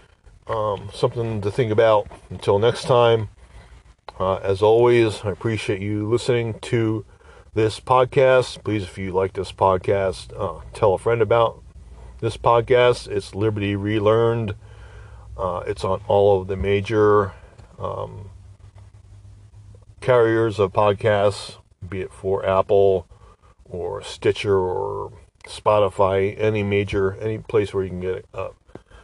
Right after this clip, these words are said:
a podcast, um, your friends can listen to it, regardless of how they're set up with their computers. So,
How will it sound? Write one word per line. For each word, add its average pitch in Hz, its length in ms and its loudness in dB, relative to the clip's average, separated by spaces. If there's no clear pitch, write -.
a 90 100 -6
podcast, 92 800 -6
um, 104 400 -12
your 98 140 -4
friends 95 580 -6
can 90 200 -8
listen 87 260 -14
to 90 200 -8
it, 90 160 -12
regardless 92 560 -8
of 85 260 -12
how 90 300 -8
they're - 220 -12
set 95 240 -6
up 87 120 -10
with - 100 -18
their 95 140 -10
computers. 101 560 -14
So, 87 320 -8